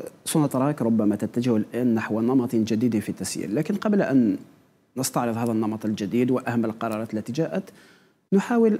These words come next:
أن نستعرض يعني واقع سوق المحروقات أو الطاقة في الجزائر. قرارات عديدة جاء بها مجلس الوزراء في قطاع الطاقة، نبدأها من التعليم الخاصة ببعث الاستكشاف، خاصة في عرض البحر.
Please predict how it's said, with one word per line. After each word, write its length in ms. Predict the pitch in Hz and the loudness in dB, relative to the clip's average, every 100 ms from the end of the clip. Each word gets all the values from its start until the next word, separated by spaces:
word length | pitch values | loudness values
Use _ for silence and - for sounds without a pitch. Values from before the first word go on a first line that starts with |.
| 165 | 4
أن 100 | 160 | 4
نستعرض 460 | 156 - 131 117 | 4 0 0 0
يعني 260 | 107 95 95 | 0 0 0
واقع 440 | 117 131 135 107 | 2 2 2 -4
سوق 280 | 101 - 120 | -4 -4 -2
المحروقات 600 | 113 104 - 104 - 127 | 0 0 0 -2 0 -2
أو 120 | - 123 | 0 -2
الطاقة 300 | - 127 113 | 0 -2 -2
في 80 | |
الجزائر. 420 | 104 101 98 - 87 - - - - _ _ | 0 -2 -2 -4 -8 -14 -20 -20 -20 _ _
قرارات 340 | 165 156 156 156 | 0 2 2 2
عديدة 320 | 127 131 113 | 2 4 4
جاء 220 | 127 - | 2 2
بها 180 | 120 120 | 2 4
مجلس 340 | 113 110 101 | 4 2 0
الوزراء 340 | 90 107 113 - | 0 0 0 -2
في 100 | - | -4
قطاع 280 | 110 98 | -4 -4
الطاقة، 340 | 101 - 165 202 | -4 -4 -2 0
نبدأها 460 | 190 160 185 165 | 0 0 0 0
من 140 | 151 135 | 2 2
التعليم 600 | 123 - 123 139 151 110 | 0 0 2 6 6 6
الخاصة 840 | 95 - 147 147 - - 180 214 330 - - _ - | 2 -2 -2 0 0 0 2 2 0 -12 -20 _ 0
ببعث 380 | 143 139 170 - | 2 2 0 -4
الاستكشاف، 760 | 92 - - - - 76 - - _ _ _ _ _ | -4 -6 -8 -10 -8 -10 -14 -20 _ _ _ _ _
خاصة 280 | 143 135 143 | -4 -2 -4
في 180 | 139 113 | -2 -2
عرض 220 | 98 101 | -2 -4
البحر. 300 | 85 76 - | -8 -10 -14